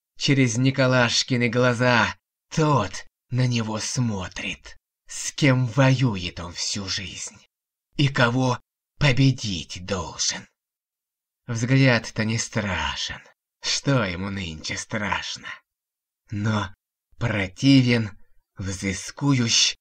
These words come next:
и мучителен. Даже Керенского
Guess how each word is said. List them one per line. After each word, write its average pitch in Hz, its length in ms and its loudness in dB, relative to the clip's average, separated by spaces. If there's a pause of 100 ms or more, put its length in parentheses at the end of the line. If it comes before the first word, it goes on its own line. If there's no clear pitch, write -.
(480)
и 127 120 2
мучителен. 117 1000 -4 (1400)
Даже 110 360 0
Керенского 101 840 2